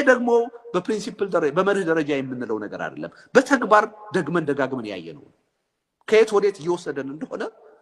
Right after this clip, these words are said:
በግልጽ እየታየ፣ እኔ ብዙ አሉ የቀድሞ የኢህአዴግ አመራሮች ዛሬም ድረስ የዛ የብሔርተኝነት አስተሳሰብ ያዋጣል ብለው ነው የሚያምኑት። የአፈጻጸም ችግር ነው ያለው፣ የሰዎች ችግር ነው ብለው ነው የሚያምኑት።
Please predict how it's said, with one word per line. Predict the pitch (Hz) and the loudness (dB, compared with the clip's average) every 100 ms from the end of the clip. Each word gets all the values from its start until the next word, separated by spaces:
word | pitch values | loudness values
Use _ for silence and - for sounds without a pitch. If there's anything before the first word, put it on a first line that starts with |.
| _ 247 | _ 2
በግልጽ | 427 - - | 2 2 -8
እየታየ፣ | - - - _ _ _ _ _ _ _ _ _ _ _ _ _ _ _ | -14 -20 -20 _ _ _ _ _ _ _ _ _ _ _ _ _ _ _
እኔ | - 101 143 143 135 - - _ _ | -14 -4 0 0 0 -4 -20 _ _
ብዙ | 131 427 403 392 | -6 4 6 6
አሉ | 208 294 | 4 2
የቀድሞ | 135 - 143 139 113 101 - - - | -4 -4 -8 -6 -6 -8 -14 -14 0
የኢህአዴግ | 143 170 139 113 | 2 4 2 -4
አመራሮች | 101 92 78 67 - _ _ _ _ _ _ _ - | -10 -12 -18 -18 -20 _ _ _ _ _ _ _ -2
ዛሬም | 185 277 494 508 - | 6 8 8 4 2
ድረስ | 466 494 - - _ _ _ _ _ - | -2 -2 -4 -20 _ _ _ _ _ -12
የዛ | 156 185 | -8 -4
የብሔርተኝነት | 175 165 165 - 160 147 139 - | -4 -4 -10 -8 -10 -8 -8 -6
አስተሳሰብ | 113 - 139 131 131 | -10 -8 -10 -8 -6
ያዋጣል | 113 120 117 104 | -4 -6 -8 -12
ብለው | 95 90 | -10 -14
ነው | 82 | -16
የሚያምኑት። | _ _ _ _ _ _ _ _ _ _ - | _ _ _ _ _ _ _ _ _ _ -2
የአፈጻጸም | 127 160 165 160 151 | -2 0 0 0 -2
ችግር | 147 143 131 | -8 -6 -6
ነው | 127 117 | -4 -6
ያለው፣ | 110 107 107 - - | -6 -8 -10 -14 0
የሰዎች | 156 180 170 160 | 0 4 2 2
ችግር | - 123 123 | -6 -6 -4
ነው | 113 | -4
ብለው | 113 117 | -4 -6
ነው | 85 | -6
የሚያምኑት። | - - | -18 -20